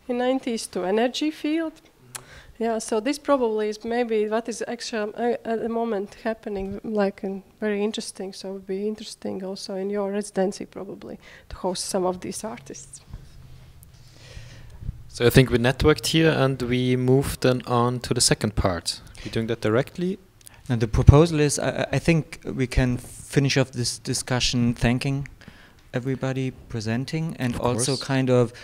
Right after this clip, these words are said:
Speaker 3: this, taking up this discussion as I think part of what Resource is about. And I mean, uh,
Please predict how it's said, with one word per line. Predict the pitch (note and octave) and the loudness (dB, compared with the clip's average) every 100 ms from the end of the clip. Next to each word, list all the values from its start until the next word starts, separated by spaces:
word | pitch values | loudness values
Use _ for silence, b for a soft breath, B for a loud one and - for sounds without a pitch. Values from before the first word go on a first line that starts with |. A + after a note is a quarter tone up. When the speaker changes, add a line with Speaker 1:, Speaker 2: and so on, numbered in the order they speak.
| B B | B B
Speaker 3:
this, | C3 - - - - | 0 0 -2 -12 0
taking | C3+ C3+ C#3 | 0 2 0
up | C#3 | 0
this | D3 C3+ | -2 -2
discussion | C#3 - - C3 - C3 B2+ | -4 -4 -2 -2 -2 -2 -4
as | B2 A#2+ - | -4 -6 -4
I | B2 | -4
think | B2 C3+ B2+ A#2+ | 0 0 0 0
part | C3 B2 | -2 0
of | A#2+ A2+ | 0 -2
what | A#2 | 0
Resource | B2+ C3+ A2 G#2 - | 0 0 -2 -2 -2
is | - A#2 | -4 -4
about. | G2 G#2+ A#2+ G#2+ | 0 0 2 0
And | - G#2+ G#2+ - | -2 0 -2 -2
I | A2 | 0
mean, | A2 G#2+ G#2+ B B B - | 2 2 -2 B B B -10
uh, | - A2 G#2+ | -4 -2 0